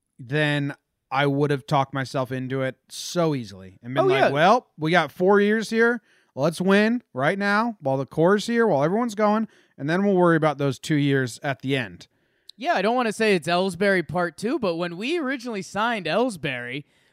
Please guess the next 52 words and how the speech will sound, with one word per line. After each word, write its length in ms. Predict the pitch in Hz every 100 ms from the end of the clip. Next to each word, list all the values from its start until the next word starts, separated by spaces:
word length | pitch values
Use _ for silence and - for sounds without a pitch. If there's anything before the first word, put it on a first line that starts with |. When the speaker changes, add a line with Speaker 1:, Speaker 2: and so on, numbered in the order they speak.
| -
Speaker 2:
we 300 | 156 262 320
knew 260 | 269 349
we 140 | 359 208
were 120 | 190
paying 320 | 160 170 180
for 120 | 190 196
the 100 | 190
first 420 | - 165 214 -
half 260 | 151 143 180
of 60 |
that 180 | 185 208
contract. 680 | 214 294 285 - 120 _ _ _
Speaker 1:
Yeah, 200 | 120 110
we 100 | 120
Speaker 2:
And 80 | 170
I, 120 | 185 -
I 120 | 190
think 220 | 160 220
you, 200 | 214 233 _ -
if 160 | 190 156
we 180 | 185 214
were 120 | 214
doing 280 | 185 214 208
this 160 | 196 175
right 200 | 190 175
now, 200 | 175 220
we'd 180 | 220 156
be 140 | 165
happy 380 | 147 175 175 175
we 160 | 156
had 360 | 127 143 165 190
Corbin. 600 | 220 226 247 277 320 285 _ _ _ _ _ _
I 100 | 170
think 220 | 175 277 -
part 220 | 208 294
of 60 | 359
Speaker 1:
Course. 20 |
Speaker 2:
that 200 | 233 185
is, 100 | 185 - _ _ -
I 100 | 185
think 240 | 294 214
part 240 | - 233 285
of 120 | 233
that 200 | 220 196
would 140 | 190
be 120 | 160 190
just 320 | 151 196 147
moving 460 | 175 185 214 208 185
on 220 | 202 214
with 160 | 185
this 180 | 175 160 -
offseason. 760 | 269 302 - 147 110 - -